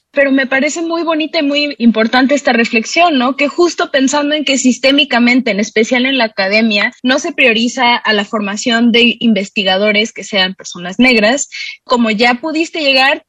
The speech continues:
tú ahora estás volteando hacia atrás y jalándote a alguien más, ¿no? Y, y jalando a las personas que puedas para que haya más personas, eh, negras investigando a las propias comunidades, no solo por un interés meramente científico, sino porque es realmente, como lo dices, el autoconocimiento, ¿no? El conocimiento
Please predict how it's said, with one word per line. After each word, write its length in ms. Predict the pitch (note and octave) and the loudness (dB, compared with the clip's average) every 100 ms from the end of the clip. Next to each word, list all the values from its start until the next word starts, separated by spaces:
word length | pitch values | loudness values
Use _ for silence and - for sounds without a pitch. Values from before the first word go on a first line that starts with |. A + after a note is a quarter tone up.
| - | -8
tú 240 | C4+ C#4+ | -2 0
ahora 240 | C#4 C#4+ | 2 2
estás 260 | D4 C#4 C#4 | -2 -6 -4
volteando 480 | C4 C4 B3 B3+ C4+ | -2 -2 -2 -2 -2
hacia 220 | C#4 B3+ | -2 -4
atrás 280 | A3 B3 D#4 | -2 -2 -2
y 60 | |
jalándote 640 | D4 B3 A3 A#3 C4+ C#4 A#3+ | -4 0 2 2 0 -2 0
a 80 | A#3+ | 0
alguien 300 | A#3+ B3+ C4 | 0 -4 -4
más, 240 | D#4+ C#4+ | -6 -6
¿no? 200 | A#3+ B3+ | -4 -2
Y, 260 | C#4+ A#3+ - | 2 2 2
y 80 | A#3+ | 0
jalando 420 | A#3+ A3 A#3+ C#4 | 2 2 4 4
a 20 | |
las 180 | C#4 C4+ | 2 0
personas 420 | A#3 C4 B3 C4 | -2 -2 -4 -2
que 120 | C4 | -2
puedas 380 | A3+ B3 B3 C4 | 0 0 0 -2
para 220 | - A3+ | -2 -2
que 240 | A3+ A3+ - | 0 0 0
haya 240 | A#3 A#3+ | 0 2
más 320 | A#3+ D4+ A#4+ - | 0 -2 -6 -4
personas, 640 | C4+ A#3+ A3 G3+ G3+ - - | -4 -4 -4 -4 -4 -8 -16
eh, 140 | - G#3+ | -2 2
negras 440 | A3 A3 G#3 A#3 | 4 4 4 2
investigando 540 | B3 G#3+ G#3+ G#3 G#3+ A3 | 2 0 0 0 2 2
a 60 | |
las 180 | F#3+ A3 | 0 -2
propias 400 | - D4 D#4+ E4 | 0 0 0 -4
comunidades, 720 | D4 B3 A#3 A3+ A3 B3 A#3+ | -2 -2 0 0 0 0 0
no 220 | C#4 E4 | 0 0
solo 680 | F4+ F#4 F4+ F4 F4 C#4+ G3+ | -2 -4 -2 0 2 2 0
por 200 | G#3+ A3 | -4 -2
un 80 | B3 | 0
interés 500 | C4+ A3 G3+ G#3 G3 | -2 -2 -2 -2 -2
meramente 580 | G#3+ G#3+ G#3 G#3 G#3+ G#3 | 0 0 0 -4 -4 -4
científico, 800 | A3 G3 G3+ D4+ - C4 A3 D4 - - | -4 -4 -4 -6 -6 -4 -2 -2 -4 -2
sino 280 | C#4+ C4 A#3+ | 2 4 4
porque 240 | C4 C4+ | 4 4
es 60 | D4+ | 4
realmente, 540 | E4+ D#4+ D#4 C4+ D#4+ | 4 4 0 0 -2
como 240 | A3+ G#3 | -2 -4
lo 120 | G#3+ A3 | -2 0
dices, 520 | C4+ C4+ C4+ C#4 C4 | 0 2 2 2 0
el 140 | A#3+ | 2
autoconocimiento, 960 | A#3 B3 A#3 G#3+ G#3+ G3+ A#3 B3 F4+ B3 | 4 2 -2 -6 -8 -6 -2 -2 -2 -4
¿no? 100 | G#3+ | -2
El 80 | A#3+ | -2
conocimiento 600 | A#3 A3+ B3+ A#3 A#3 | 0 -2 2 2 2